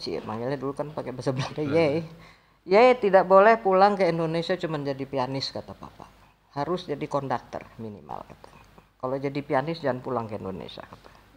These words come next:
Speaker 1: "Jadi jangan tanggung-tanggung sekalian," gitu.
Speaker 2: Oke.
Speaker 1: Ya, capailah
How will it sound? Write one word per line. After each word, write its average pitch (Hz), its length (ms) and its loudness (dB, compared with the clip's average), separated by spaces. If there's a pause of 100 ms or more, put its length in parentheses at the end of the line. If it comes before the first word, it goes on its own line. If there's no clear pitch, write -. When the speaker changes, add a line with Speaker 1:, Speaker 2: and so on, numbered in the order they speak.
(160)
Speaker 1:
"Jadi 131 240 -6
jangan 135 260 0
tanggung-tanggung 123 840 -4
sekalian," 110 640 -2
gitu. - 240 -18 (960)
Speaker 2:
Oke. 107 240 -14
Speaker 1:
Ya, 113 320 -8 (560)
capailah 147 640 0